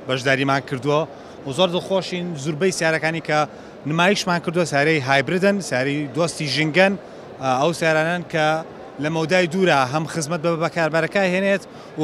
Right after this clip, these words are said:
هەم هاوڕێ لەگەڵ ژینگەیە و پیسبوونی ژینگەکە مەکاتەوانێ. هایبرد ئەگەر، ئەگەر تەرجمەی بکەین بۆ،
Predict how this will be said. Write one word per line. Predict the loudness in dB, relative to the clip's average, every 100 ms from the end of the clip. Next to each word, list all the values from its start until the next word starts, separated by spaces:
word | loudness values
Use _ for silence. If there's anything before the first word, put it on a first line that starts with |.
| 4
هەم | 4 2
هاوڕێ | 2 2 2
لەگەڵ | 2 2 2
ژینگەیە | -2 2 4 6 6
و | 4 -2 -14 -18 -10
پیسبوونی | -6 -4 -2 -2 -2
ژینگەکە | -2 -2 -2 -4
مەکاتەوانێ. | -2 -4 -4 -6 -6 -10 -10 4
هایبرد | 6 8 6 8 8 6 2
ئەگەر، | 6 4 4 2
ئەگەر | 0 0 0 0
تەرجمەی | -2 -2 -2 -2
بکەین | 0 0 0 2
بۆ، | 4